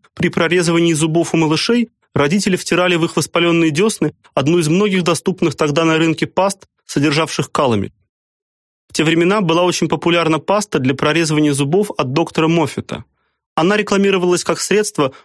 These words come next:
укрепляющее младенца и устраняющее проблемы с пищеварением у детей любого возраста. В результате малыш должен был стать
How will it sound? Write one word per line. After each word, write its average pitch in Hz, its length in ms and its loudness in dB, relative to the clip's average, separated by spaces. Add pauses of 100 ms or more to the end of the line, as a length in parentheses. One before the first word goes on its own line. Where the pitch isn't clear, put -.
(160)
укрепляющее 180 680 0
младенца 160 640 0 (200)
и 156 80 2
устраняющее 156 640 0
проблемы 143 420 0
с - 60 -6
пищеварением 175 760 0
у 147 60 0
детей 135 360 0
любого 135 520 0
возраста. 117 520 -4 (680)
В 127 60 -2
результате 151 420 0
малыш 170 380 0 (260)
должен 156 380 2
был 151 120 0
стать 156 320 -2